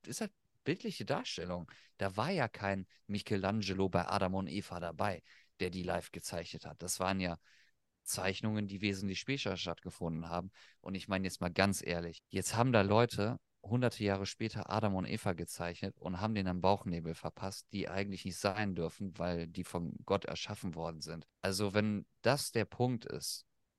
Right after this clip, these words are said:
warum man die Geschichte anzweifelt, dann sage ich ganz ehrlich, gute Nacht und dann möchte ich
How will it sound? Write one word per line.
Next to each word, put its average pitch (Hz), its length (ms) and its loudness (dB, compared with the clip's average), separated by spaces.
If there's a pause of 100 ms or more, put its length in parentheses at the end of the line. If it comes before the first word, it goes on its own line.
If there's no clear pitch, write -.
(120)
warum 87 300 0
man 98 160 4
die 90 100 -4
Geschichte - 480 -4
anzweifelt, 101 720 -4 (840)
dann 92 300 2
sage 95 220 4
ich 90 140 -2
ganz 90 180 2
ehrlich, 90 340 -2
gute 98 300 -6
Nacht 90 320 -2
und 85 360 -4
dann 90 140 -2
möchte 92 240 0
ich - 240 -10